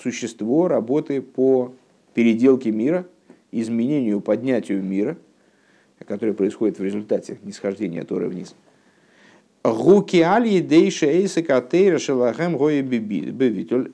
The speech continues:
Это по той причине, что благодаря тому, что занятие ими Торой происходило в битуле,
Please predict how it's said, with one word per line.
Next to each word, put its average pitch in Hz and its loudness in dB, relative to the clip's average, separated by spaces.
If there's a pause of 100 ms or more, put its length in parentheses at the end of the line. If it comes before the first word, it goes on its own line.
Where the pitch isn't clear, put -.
(140)
Это 131 2
по 120 0
той 180 2
причине, 110 -4 (520)
что - 2 (560)
благодаря 117 4
тому, 165 2
что 151 -2
занятие 147 0
ими 170 -2
Торой 131 0 (760)
происходило 123 4
в 113 -4
битуле, 131 -4